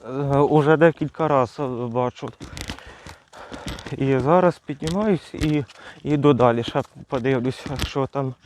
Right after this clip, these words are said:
Тому не перемикайтесь. І так, вийшов я ось тільки що,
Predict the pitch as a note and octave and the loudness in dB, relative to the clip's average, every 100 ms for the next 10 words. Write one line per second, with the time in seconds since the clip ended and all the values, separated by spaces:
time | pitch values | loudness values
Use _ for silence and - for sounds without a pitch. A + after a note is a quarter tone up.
0 | - - - - - - - - - D#3 | -10 -10 -10 -10 -12 -20 -20 -10 -4 -2
1 | E3 D3 D3 D3 C#3 A#2+ A#2+ A#2 B2 - | 0 0 0 0 -2 -2 -4 -6 -14 -18
2 | _ _ _ - - - _ _ - _ | _ _ _ -20 -20 -20 _ _ -20 _
3 | B2 B2+ - B2+ D#3 E3 E3 D3+ D#3 C#3 | -14 -14 -10 -4 -4 -4 -6 -4 -4 -6
4 | D3 - F3+ D#3 - C3 | -10 -8 -6 -6 -4 -6